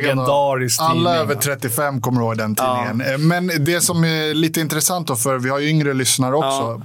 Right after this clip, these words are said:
Speaker 2: På den tiden, då var ju liksom så här, gå och träna på ett gym. Det var väl en viss krets, liksom. Det är inte som nu, det finns gym i varenda hörna och
Speaker 3: Ja, men absolut, va. Det är en lång historia om hur, hur hela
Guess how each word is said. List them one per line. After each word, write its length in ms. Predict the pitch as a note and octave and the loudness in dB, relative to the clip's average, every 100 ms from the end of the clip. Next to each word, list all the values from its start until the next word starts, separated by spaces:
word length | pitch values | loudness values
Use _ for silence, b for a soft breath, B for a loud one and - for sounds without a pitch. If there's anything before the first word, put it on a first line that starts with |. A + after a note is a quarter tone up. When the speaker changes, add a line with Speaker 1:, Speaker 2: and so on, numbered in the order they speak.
| - | -4
Speaker 2:
På 100 | C#3+ | -4
den 340 | C3+ F#3+ G#3+ G3 | 0 0 2 2
tiden, 440 | D3 B2+ A#2 A#2 | 2 2 2 0
då 80 | C3 | 0
var 160 | D#3+ | 0
ju 60 | D3+ | 0
liksom 220 | B2+ A#2 | 0 -2
så 80 | A2 | -2
här, 60 | A2 | -2
gå 180 | C3+ | -2
och 100 | C#3 | -2
träna 380 | A2+ C#3 C3 B2 | -2 -2 -2 -4
på 140 | A2+ B2+ | -4 -2
ett 120 | A#2 | 2
gym. 280 | F3+ D3 A2+ | 2 4 2
Det 80 | |
var 160 | A#2+ D#3+ | 2 2
väl 100 | E3+ | 2
en 100 | D3+ | 0
viss 260 | A#2+ A2 - | 0 0 0
krets, 580 | - G3+ G3 - - A2 | 0 0 0 -2 -2 2
liksom. 260 | G#2 A#2+ | 2 2
Det 60 | C3+ | 2
är 20 | |
inte 160 | C3 D3 | 2 0
som 180 | D3+ | 2
nu, 120 | D#3+ D3 | 2 2
det 120 | A#2+ | 0
finns 220 | C3+ A#2 | 0 0
gym 320 | B2+ C#3+ C3+ | 2 2 0
i 100 | D#3+ | 2
varenda 420 | D#3 C3 B2 B2 | 2 2 0 -2
hörna 420 | A#2+ B2+ A#2+ C3 B2 | 0 -2 -2 0 0
och 120 | A2+ | -2
Speaker 3:
Ja, 60 | A2 G2 | -4 -4
men 100 | G2+ | -4
absolut, 560 | G2 - G#2 A2 G#2 G2 | -2 0 0 0 0 -2
va. 80 | |
Det 140 | F#2 G2+ | 0 0
är 40 | |
en 80 | A2+ | 0
lång 260 | A#2+ B2+ A#2+ | 0 0 0
historia 460 | G#2 - G2 F#2+ | 0 0 2 2
om 80 | G2 | 0
hur, 120 | F#2+ | 0
hur 380 | F2+ G2+ G2+ G#2+ | -2 -2 0 0
hela 240 | G2+ F#2+ | 2 0